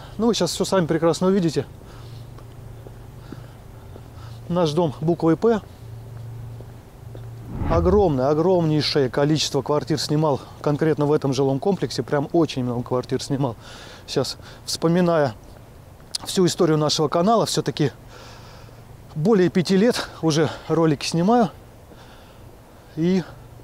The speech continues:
вот конкретно по этому жилому комплексу прям очень много было снято.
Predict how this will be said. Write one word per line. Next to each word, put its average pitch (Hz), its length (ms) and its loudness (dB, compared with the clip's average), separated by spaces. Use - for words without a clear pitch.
вот 160 140 0
конкретно 175 400 2
по 175 80 2
этому 170 200 2
жилому 156 260 0
комплексу 156 380 -2
прям 156 220 2
очень 139 220 -2
много 127 200 -2
было 131 200 0
снято. 202 340 0